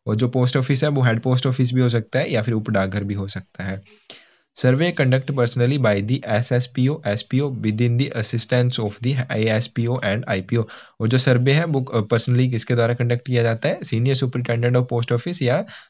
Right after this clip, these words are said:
Superintendent of Post Office। और किसकी असिस्टेंस के साथ किया जाता है? Assistant Superintendent of Post या फिर Inspector Post Office के साथ किया जाता है।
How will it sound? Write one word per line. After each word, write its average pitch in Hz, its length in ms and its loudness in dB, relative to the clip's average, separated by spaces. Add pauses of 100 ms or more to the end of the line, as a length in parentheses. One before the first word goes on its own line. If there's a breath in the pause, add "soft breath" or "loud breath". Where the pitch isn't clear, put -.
(160)
Superintendent 117 600 2
of - 0 - (100)
Post 98 260 -4
Office। 104 180 -6
और 107 160 0
किसकी 120 320 -2
असिस्टेंस 127 520 0
के 131 120 -2
साथ 127 200 2
किया 131 160 -2
जाता 120 260 0
है? - 120 -2 (340 loud breath)
Assistant 135 460 0
Superintendent 139 500 0
of 139 140 0
Post 131 220 2
या 160 100 -2
फिर 175 160 -4
Inspector 107 540 -2
Post 101 220 -2
Office 117 280 -2
के 104 120 -4
साथ 98 160 -4
किया 95 200 -6
जाता 92 280 -8
है। - 120 -6